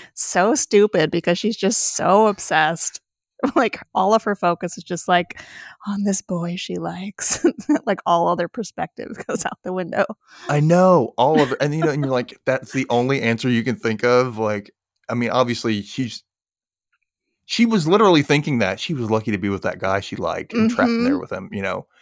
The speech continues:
Speaker 2: She was thinking about that. That's the only thing she was thinking about. And she didn't think about the whole aspect of Anne Frank. She was just thinking about that one little aspect 'cause she was obsessed with the boy.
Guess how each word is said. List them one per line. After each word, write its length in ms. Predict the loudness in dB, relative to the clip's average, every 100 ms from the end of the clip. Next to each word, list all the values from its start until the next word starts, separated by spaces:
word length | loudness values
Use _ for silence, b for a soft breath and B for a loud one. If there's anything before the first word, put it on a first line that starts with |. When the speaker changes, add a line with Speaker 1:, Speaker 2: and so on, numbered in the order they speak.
| _
Speaker 2:
She 160 | -12 -4
was 140 | -4 -2
thinking 280 | -4 -2
about 240 | -2 -4 -4
that. 260 | -4 -4 -2
That's 140 | -4
the 60 | 0 0
only 180 | 0 0
thing 140 | -4
she 120 | -2
was 140 | -4 -2
thinking 280 | -4 -4
about. 340 | -6 -4 -6 -8 -10
And 380 | -8 -8 -10
she 120 | -8 -4
didn't 160 | -4
think 140 | -4 -4
about 140 | -4
the 60 | -2
whole 320 | -2 0 0
aspect 400 | -4 -4 -8 -8
of 80 | -8
Anne 160 | -8 -8
Frank. 320 | -8 -10 -12
She 60 | -18
was 60 |
just 120 | -14 -10
thinking 160 | -6
about 120 | -6 -6
that 140 | -8
one 280 | -6 -6 -4
little 220 | 0 0
aspect 400 | 0 -2 -4 -4
'cause 120 | -6
she 100 | -6
was 140 | -8 -8
obsessed 320 | -8 -6 -4
with 80 | -6
the 60 |
boy. 340 | 0 2 2